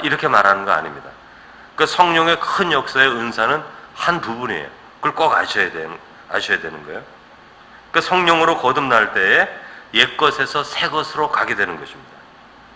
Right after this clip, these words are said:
그때 하나님의 나라를 이해할 수 있게 되는 거죠.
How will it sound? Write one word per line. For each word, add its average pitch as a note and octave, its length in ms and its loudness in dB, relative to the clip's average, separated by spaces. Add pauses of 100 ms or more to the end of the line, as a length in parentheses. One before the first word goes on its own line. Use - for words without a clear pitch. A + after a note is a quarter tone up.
(120)
그때 D3+ 240 4
하나님의 C#3+ 440 8
나라를 A2+ 420 4 (260)
이해할 A2 340 4
수 - 140 -8
있게 F2+ 180 -6
되는 D2 200 -12
거죠. C#2 220 -18